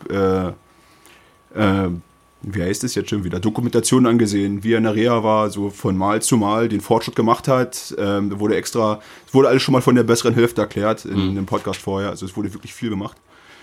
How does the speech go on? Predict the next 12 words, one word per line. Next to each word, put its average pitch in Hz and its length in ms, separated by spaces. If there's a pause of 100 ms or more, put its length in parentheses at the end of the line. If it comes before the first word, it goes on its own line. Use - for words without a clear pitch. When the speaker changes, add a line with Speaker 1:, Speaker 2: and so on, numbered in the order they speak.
(840)
Speaker 1:
Ähm, 110 400 (800)
zwischendurch 156 640
gibt 151 240
es - 400
einen 104 200
Moment, 107 460
in 113 140
dem 120 300
der 113 120
Sänger 151 600 (560)
einfach 104 340
schreit. 87 480